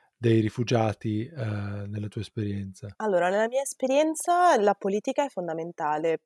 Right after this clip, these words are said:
Speaker 2: Mm, quando ho iniziato a fare questo lavoro era il duemilasedici e nel duemiladiciassette c'è stato il travel ban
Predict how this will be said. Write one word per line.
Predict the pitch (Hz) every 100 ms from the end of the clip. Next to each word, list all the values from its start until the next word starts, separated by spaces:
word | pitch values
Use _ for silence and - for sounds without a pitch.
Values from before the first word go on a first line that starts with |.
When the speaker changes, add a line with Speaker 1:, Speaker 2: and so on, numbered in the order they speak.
| 180
Speaker 2:
Mm, | 180 175 175 175 -
quando | - 196 208 208 202
ho | 208 185 202
iniziato | 208 - - 220 240
a | 262
fare | 226 214
questo | - 202 - 208
lavoro | 196 208 233 254 277 - - - -
era | 180 185
il | 180
duemilasedici | 185 185 185 - 220 220 226 - 247 247 240
e | - 180
nel | 185 175
duemiladiciassette | 185 185 190 185 185 190 - 180 170 180 - 185 - 254 262 -
c'è | 277 214
stato | - 175 180
il | 180
travel | 196 190 185
ban | 185 208 262 302